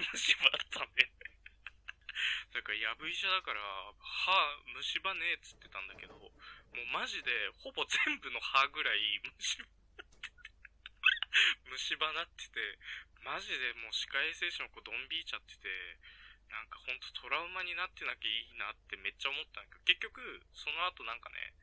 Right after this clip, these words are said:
円満にというか仲良くできたから、まあ、多分大丈夫だと思うんだけど。<laughs> そう。で、担当の歯科医さんは、あの、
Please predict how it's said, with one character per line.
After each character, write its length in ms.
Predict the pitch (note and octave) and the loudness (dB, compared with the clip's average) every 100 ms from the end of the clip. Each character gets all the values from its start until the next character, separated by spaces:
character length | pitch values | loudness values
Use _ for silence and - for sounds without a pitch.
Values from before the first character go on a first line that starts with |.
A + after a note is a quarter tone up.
| - - - - | -20 -20 -14 2
円 120 | C#3 | 4
満 420 | E3 D3 - D3+ | 4 4 8 8
に 120 | D3+ D3+ | 6 4
と 80 | |
い 100 | B2 | 2
う 60 | G#2+ | 0
か 120 | - | 0
仲 260 | A2 C3 C3 | 2 4 6
良 80 | A#2 | 4
く 120 | - | 4
で 120 | A2+ | 2
き 80 | - | 4
た 120 | A#2+ | 0
か 100 | G#2 | 4
ら、 340 | G2+ F#2 F#2 - - - - - | 2 2 -2 -6 -8 -8 -8 -10
ま 80 | |
あ、 20 | D3+ | -2
多 120 | A3 | -2
分 120 | B2+ | 0
大 160 | A2+ B2 | -2 -2
丈 100 | C#3 | -4
夫 20 | |
だ 60 | G#2 | -12
と 80 | F#2 | -14
思 80 | |
う 80 | F#2 | -14
ん 40 | F#2 | -14
だ 100 | F#2+ | -12
け 80 | |
ど。 300 | F#2 F#2 F2+ - - - | -14 -14 -20 -20 -20 -16
<laughs> 680 | - - - - - - - - - - - - - - - | -12 -12 -14 -14 -12 -12 -14 -20 -16 -8 -6 -6 -8 -14 -16
そ 200 | - G#2+ - - - - - - - | -14 -14 -16 -20 -20 -20 -20 -20 4
う。 40 | |
で、 300 | B2+ A#2+ A#2+ | 10 10 8
担 240 | - E3+ E3+ | 4 -6 -6
当 180 | - E3+ | -8 -6
の 400 | D#3+ D#3 D#3 D3 | -6 -8 -10 -8
歯 180 | - - | -6 -2
科 160 | D#3 D#3 | 2 2
医 100 | C3 | 2
さ 140 | - | -4
ん 200 | G#2+ G#2 | -8 -6
は、 300 | G2+ G2+ G2 - - - | -6 -4 -4 -8 -14 -10
あ 160 | G#2+ | -8
の、 500 | G#2+ G#2 G#2 G2+ G2+ | -8 -14 -14 -14 -16